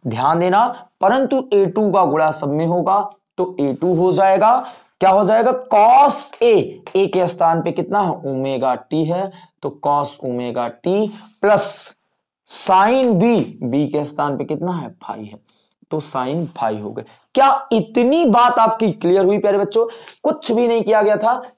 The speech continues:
केवल sin A प्लस B के फार्मूले से प्रसार कर दिया गया। ए टू का गुना इस भाग में भी, ए टू का गुना इस भाग में भी किया गया, बस। अब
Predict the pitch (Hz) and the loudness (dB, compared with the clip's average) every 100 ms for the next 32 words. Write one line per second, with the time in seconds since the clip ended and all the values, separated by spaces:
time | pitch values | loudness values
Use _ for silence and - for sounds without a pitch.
0 | - 196 202 190 180 180 180 175 170 139 | -2 0 0 -2 -2 -2 -2 -2 -4 -4
1 | 156 165 151 156 147 165 208 220 226 156 | -6 -6 -6 -4 -2 0 -2 -2 -6 -4
2 | 165 147 - 135 156 202 226 - 202 202 | -2 -2 -2 -2 0 0 -2 -2 -2 0
3 | 262 233 214 185 202 208 - 156 151 180 | 0 2 2 2 0 -2 -4 -6 -2 0
4 | 185 202 175 170 175 175 180 135 131 160 | 0 -2 -2 -2 -2 -2 -2 -2 -2 -2
5 | 190 - 117 120 117 135 170 202 107 98 | -6 -8 -10 -8 -8 -4 -6 -4 -8 -10
6 | 143 _ - - - _ _ _ _ 185 | _ _ -10 -10 -16 _ _ _ _ -2
7 | - - | -2 -6